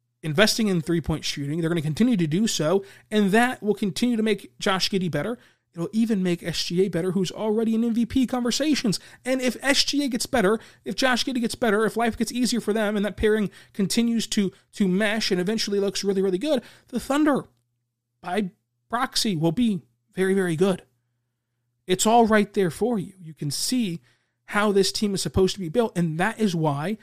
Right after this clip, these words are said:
I do not freak out about the pairing of S G A and Josh Giddey. The only time I would freak out about, about a pairing, and if, if it can work, is if there's no clear pathway to make it work.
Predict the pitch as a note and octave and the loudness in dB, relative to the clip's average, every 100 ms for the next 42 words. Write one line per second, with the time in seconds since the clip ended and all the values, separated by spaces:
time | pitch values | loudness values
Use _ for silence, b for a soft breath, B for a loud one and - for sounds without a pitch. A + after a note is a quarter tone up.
0 | b b _ D3+ F#3 F3 G3 F#3 F3+ - | b b _ -2 0 2 2 2 0 -4
1 | - F3+ - G#3+ G#3 F3 F3 - G3+ G#3+ | -4 -2 -2 -2 -2 -4 -4 -4 -4 -4
2 | F3+ E3 F3 - F#3+ F3 F3+ F3 - - | -2 -2 -4 -2 0 0 -2 -4 -6 -6
3 | B3 G#3 _ _ _ _ _ _ - F#3+ | -8 -10 _ _ _ _ _ _ 0 2
4 | C4+ C4 A#3+ A#3 - A3+ G#3 E3 E3 D#3+ | 4 2 2 2 0 0 0 0 -2 -2
5 | D#3 C3+ A#3+ F#3+ D#3+ - - F#3+ F#3 D#3+ | -2 0 0 0 -2 -6 -4 -2 -2 -2
6 | A3 A3 D3+ G3 - b b _ F3+ D3 | 0 0 0 0 -2 b b _ 0 2
7 | E3 G#3 G#3 - F#3+ D#3+ - G3 F3+ F#3 | 2 2 0 0 0 2 -4 -6 -6 -2
8 | D3+ - D3+ F3+ F#3 D3+ C#3 C#3 _ | -4 -2 0 0 0 -4 -8 -10 _